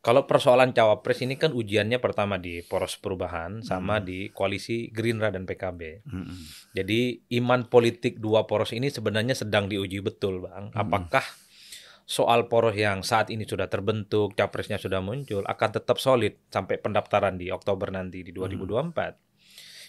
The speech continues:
Speaker 1: Misalnya siapa yang bisa menjamin bahwa Gerindra dan P K B itu akan tetap solid
Speaker 2: Hmm.
Speaker 1: kalau Muhaimin Iskandar tidak dipilih sebagai pendampingnya Prabowo Subianto?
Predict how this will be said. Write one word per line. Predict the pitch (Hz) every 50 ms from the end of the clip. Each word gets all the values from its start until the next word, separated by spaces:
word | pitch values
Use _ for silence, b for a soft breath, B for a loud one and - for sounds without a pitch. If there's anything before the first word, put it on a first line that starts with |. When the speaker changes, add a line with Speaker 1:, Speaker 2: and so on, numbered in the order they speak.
| B 147
Speaker 1:
Misalnya | 135 - 151 160 190 196 -
siapa | - - - - 147 113
yang | 104 104 98 87 -
bisa | 107 110 - - 110
menjamin | 104 101 95 95 101 95 90 90 90
bahwa | 90 95 98 107 113 104 90
Gerindra | 107 107 104 101 98 98 101 95
dan | 95 95 87
P | 98
K | - - 95 90
B | 90 101 95 95
itu | - -
akan | 131 113 - 117 107
tetap | 117 - - 104 -
solid | - 143 135 113 98 95 92 - B B B
Speaker 2:
Hmm. | B 98 98 - 90 87
Speaker 1:
kalau | 131 131 143 170 190
Muhaimin | 185 160 123 104 127 123 123 123 123 120 -
Iskandar | - - - - 113 113 101 90 82 80 - - - _ _ _ _ -
tidak | 127 120 120 120 117
dipilih | 123 110 - - 127 131 127 120 95 - -
sebagai | - 110 98 104 98 107 107 -
pendampingnya | - 101 95 98 98 95 107 117 120 107 -
Prabowo | - 101 98 101 98
Subianto? | - 117 123 135 180 185 175 160 - - 107 135